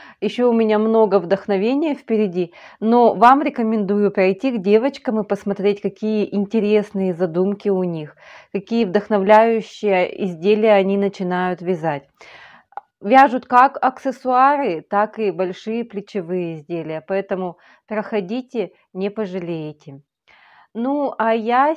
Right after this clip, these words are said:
сегодня, э, начну тоже не маленькое, скажем так, изделие для себя. Я буду вязать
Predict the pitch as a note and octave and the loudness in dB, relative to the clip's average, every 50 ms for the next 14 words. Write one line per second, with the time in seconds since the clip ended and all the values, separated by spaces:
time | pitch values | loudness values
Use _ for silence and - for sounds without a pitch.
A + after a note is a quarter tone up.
0 | D#4+ - C4+ B3 G#3 G3 G#3 A#3 B3+ C4+ A3 B3+ C4 C4 C4+ C4+ C4 B3+ _ _ | -4 -8 -8 -8 -8 -6 -6 -4 -4 -4 -4 -4 -4 -4 -4 -6 -8 -10 _ _
1 | _ _ _ _ _ _ _ - G3 G3+ G3 F#3+ F#3 F3+ D3+ C3+ A2+ D2 D#2 D2 | _ _ _ _ _ _ _ -6 -4 -2 -2 -2 -2 -4 -6 -8 -10 -12 -14 -18
2 | - - - G#3+ A3 A3 A3 - A3+ A3 A#3 C4 D4 D4+ C#4+ - _ _ _ _ | -18 -10 -6 -4 -4 -4 -4 -6 -6 -4 -4 -4 -4 -6 -8 -12 _ _ _ _
3 | _ _ _ - B3 A#3+ A#3+ A#3+ A#3 A#3+ B3+ C#4 C#4+ C#4+ C#4 _ _ _ _ _ | _ _ _ -8 -6 -4 -4 -4 -4 -4 -2 -2 -2 -4 -6 _ _ _ _ _
4 | _ - - F#3+ G#3+ A#3+ C#4 C#4+ C4+ C4+ B3 A#3 A3 G#3+ A#3 A#3 A#3 B3 B3+ B3 | _ -12 -10 -6 -4 -4 -2 0 0 0 0 0 0 -2 -2 -4 -6 -6 -6 -8
5 | A#3+ - - B3+ A#3+ A#3 B3 A#3+ A#3 A#3 B3+ A3+ A3 - A#3+ B3 A#3 G3 F3 E3+ | -8 -6 -4 -4 -4 -4 -4 -6 -6 -4 -4 -4 -4 -4 -6 -6 -6 -6 -8 -6
6 | F#3 G3+ G3 F3+ F3 G3+ A3+ B3 C4 C#4 C#4+ C#4+ _ _ _ _ _ F#3 F3+ F#3 | -4 -2 -2 -2 -2 -2 -2 -2 -2 -4 -6 _ _ _ _ _ _ -14 -10 -4
7 | G#3 A3+ B3+ C#4 - - B3 A3+ F3+ E3+ F#3 F#3+ G#3+ B3+ D4 D4+ C4+ F#3+ G#3 A3 | 0 0 0 -2 -4 -10 -10 -8 -4 -2 0 2 2 2 2 0 0 0 0 0
8 | A#3 B3+ C#4 D4+ D#4+ D#4+ C4 G3+ F#3+ A3+ B3+ A#3 C#4 C4+ A3 A3 G#3 E3+ G3 G#3+ | 2 2 2 2 0 0 -2 -4 -6 -10 -8 -6 -6 -6 -4 -6 -6 -2 0 0
9 | A3 C4 C#4+ - _ | 2 2 0 -6 _